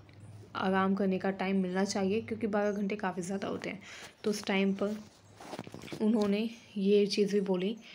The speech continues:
कि जो वर्किंग क्लास है, वो इतनी बड़ी संख्या में है कि वो चाहे तो जो कैपिटलिस्ट हैं,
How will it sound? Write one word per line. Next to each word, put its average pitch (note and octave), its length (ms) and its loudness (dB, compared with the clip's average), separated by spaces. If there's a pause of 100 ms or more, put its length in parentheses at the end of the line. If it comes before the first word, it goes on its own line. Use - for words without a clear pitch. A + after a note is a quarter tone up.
(300)
कि G#3 100 4
जो G#3+ 140 6
वर्किंग G3+ 400 4
क्लास F#3+ 420 2
है, G3+ 200 -2 (260)
वो G3 420 0
इतनी A3 300 0
बड़ी G3 260 4
संख्या G3+ 380 -2
में F#3+ 140 4
है F#3+ 60 2
कि G3 140 -4
वो F#3+ 100 2
चाहे F#3+ 340 2
तो A#3 300 -2
जो G#3 100 -2
कैपिटलिस्ट F#3+ 720 0
हैं, G#3+ 160 -2